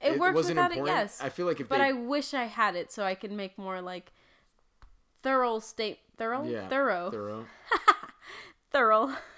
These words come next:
Speaker 2: I think they do a
Speaker 1: Thorough statements. I keep laughing like a fox. I keep going, <laughs>
Speaker 2: You know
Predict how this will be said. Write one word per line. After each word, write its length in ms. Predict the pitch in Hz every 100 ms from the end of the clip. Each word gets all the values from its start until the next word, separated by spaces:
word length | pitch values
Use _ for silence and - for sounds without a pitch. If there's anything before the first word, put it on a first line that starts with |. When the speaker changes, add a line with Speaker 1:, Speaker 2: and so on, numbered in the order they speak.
| -
Speaker 2:
I 120 | 143
think 180 | - 233
they 120 | 233
do 260 | 180 175 185
a 20 |
Speaker 1:
Thorough 320 | 294 294 285
statements. 720 | 311 - 262 240 220 190 262 -
I 120 | 285
keep 180 | 320 302
laughing 320 | 196 214 240
like 140 | 214 -
a 60 |
fox. 340 | - 190 - -
I 60 |
keep 140 | 254 240
going, 180 | 214 - - - -
<laughs> 520 | 392 - - _ -
Speaker 2:
You 80 |
know 80 | -